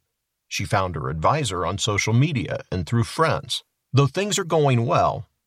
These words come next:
Gellera recently opened a shop in Miami's Design District, and Vogue featured one of her bags as an it handbag in twenty seventeen.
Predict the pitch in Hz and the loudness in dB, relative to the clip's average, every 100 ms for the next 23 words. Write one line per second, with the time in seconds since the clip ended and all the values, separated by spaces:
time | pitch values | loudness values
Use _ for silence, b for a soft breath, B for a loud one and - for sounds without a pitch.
0 | _ _ 104 139 127 113 107 92 127 - | _ _ 0 2 4 2 0 0 0 0
1 | 117 101 101 98 92 95 95 - 95 104 | -2 -2 0 0 0 -2 0 0 0 0
2 | 110 101 101 104 107 104 98 90 107 104 | -2 0 0 0 0 -2 -2 -2 0 2
3 | 143 139 - 82 - 117 - _ _ _ | 2 0 -2 -4 -6 -10 -12 _ _ _
4 | _ _ 123 104 156 160 101 - 143 131 | _ _ 0 2 2 0 -2 -2 0 2
5 | 123 110 117 117 98 107 98 113 110 113 | 0 2 2 0 2 0 2 2 2 -2
6 | 92 - 110 - 107 - - 147 - 104 | -2 0 0 0 -6 -6 -2 0 0 -4
7 | 135 151 143 98 82 95 107 104 107 - | 0 2 2 2 0 0 0 0 0 0
8 | 113 107 120 113 117 - 151 - | 0 2 0 0 -2 -4 -4 -6